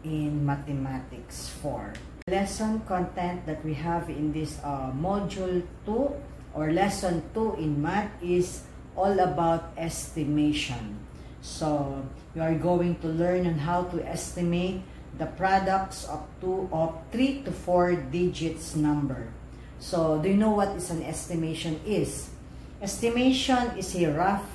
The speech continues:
calculation. It may be more or less of the actual answer. So that is the meaning of estimation. It gives us a rough calculation.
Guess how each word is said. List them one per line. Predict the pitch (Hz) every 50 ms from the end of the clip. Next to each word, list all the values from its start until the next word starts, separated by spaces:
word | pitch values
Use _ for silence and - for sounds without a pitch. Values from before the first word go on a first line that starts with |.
| - - -
calculation. | 170 160 156 151 - - 151 151 156 160 160 - - - 135 127 127 123 - - - - - - - -
It | 175 175 175
may | 175 175 170 165
be | 143 156 156
more | 151 156 170 185 202 214 226 233 226 - -
or | 165 156 151
less | 151 165 180 196 226 - - - - - - - - - - - - - - - -
of | 196 190 190 175
the | 170 170 - -
actual | 185 196 190 - - - - 185 175 170 170 170 170 170 175 - -
answer. | 147 156 160 156 147 - - - 131 127 123 -
So | - - 170 156
that | 156 156 - -
is | 139 - -
the | 160
meaning | 147 160 165 170 170 170 165 -
of | - 143 151 151 - -
estimation. | 147 147 - - - - 160 151 151 156 156 151 143 - 156 143 127 117 117 117 - - - - - - -
It | 151 143 139
gives | 143 160 175 151 147
us | 143 147 160 156 - 120 139
a | 147 135 123 127
rough | 160 180 196 196 190 - - - -
calculation. | 165 156 156 151 156 - 156 147 139 139 139 139 131 - - - 123 110 104 104 110 113